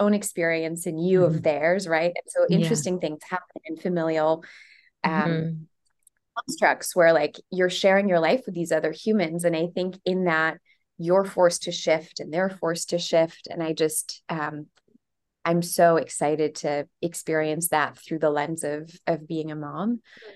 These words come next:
Speaker 3: Mm-hmm.
Speaker 1: Um, and I think the last piece is I'm just, I've always been very, um, nurturing, and I love, you know,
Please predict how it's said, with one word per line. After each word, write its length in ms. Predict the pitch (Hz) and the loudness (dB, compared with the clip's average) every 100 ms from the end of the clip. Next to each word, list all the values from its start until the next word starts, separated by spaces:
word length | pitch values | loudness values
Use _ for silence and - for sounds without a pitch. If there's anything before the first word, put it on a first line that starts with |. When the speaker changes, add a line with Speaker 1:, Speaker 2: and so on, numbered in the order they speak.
| 202 | -8
Speaker 3:
Mm-hmm. 80 | 170 | -2
Speaker 1:
Um, 480 | 156 147 147 170 165 _ - | 0 0 -4 -12 -14 _ -4
and 120 | 254 | 0
I 60 | 269 | 0
think 180 | 285 214 | 2 2
the 80 | |
last 260 | 143 156 - | 2 0 -4
piece 220 | 170 151 | -6 -6
is 100 | 156 | -4
I'm 160 | 156 156 | -6 -6
just, 300 | 151 - 170 | -8 -10 -8
I've 140 | 156 - | -8 -6
always 420 | 160 151 151 151 | -2 0 0 -2
been 300 | - 147 151 | -6 -6 -6
very, 600 | 143 143 139 139 143 143 - | -6 -4 -4 -8 -8 -10 -8
um, 460 | 160 - 196 180 175 _ _ _ _ _ _ _ _ | -6 -6 -8 -12 -14 _ _ _ _ _ _ _ _
nurturing, 680 | 170 160 147 - 185 190 202 | -6 -4 -6 -6 -2 0 0
and 340 | 180 139 135 127 | -2 -4 -8 -8
I 120 | - 151 | -6 -4
love, 540 | 151 143 143 143 139 - - _ _ _ _ _ _ _ | 0 0 0 -4 -10 -18 -20 _ _ _ _ _ _ _
you 160 | - 165 | -8 -6
know, 300 | 123 160 180 | -6 -8 -10